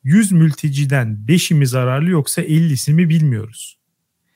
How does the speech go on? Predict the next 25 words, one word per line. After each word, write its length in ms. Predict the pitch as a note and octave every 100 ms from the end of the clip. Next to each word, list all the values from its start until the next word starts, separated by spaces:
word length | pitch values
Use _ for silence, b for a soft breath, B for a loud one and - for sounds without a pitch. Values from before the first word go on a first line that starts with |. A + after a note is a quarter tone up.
| _ _ _ _ -
Bu 180 | D3 G3+
oran 300 | F3 F#3 D#3+
belli 220 | D#3+ F3
sayının 280 | - F3 E3+
üstündeyken 760 | C#3+ - E3 F#3+ F3+ E3+ F#3+ G3
ırkçılık 480 | D#3+ C3+ D#3 F3 -
yapmak 420 | C#3+ - F3+ F3
haklı 380 | - C#3 - F3
olur 340 | F3 C#3+ F#3
mu? 300 | D3+ G#2+ F#2+ _ _ _ _ _ _ _ _
Kaç 340 | - F3 G3+ F3+
nitelikli 460 | D3+ E3 D#3 -
kişinin 380 | D3 C#3 - C#3+
kaybı 380 | C#3 C3 C#3 D#3+
tolere 420 | - C#3 C#3+ D3
edilebilir 380 | C3 C3+ C3+ C#3+
gibi 240 | C3 E3+
birçok 280 | D#3+ - D3+
sorunun 220 | - C3
cevabını 380 | D3+ C3+ B2+ C#3
da 100 | D#3+
vermek 400 | C#3+ C3+ C#3 C3
gerekiyor 420 | A#2+ G#2+ G#2 A2+
ayrıca," 420 | G#2 G2+ G2 G2 - b b -
demiş. 460 | A2+ C3 - -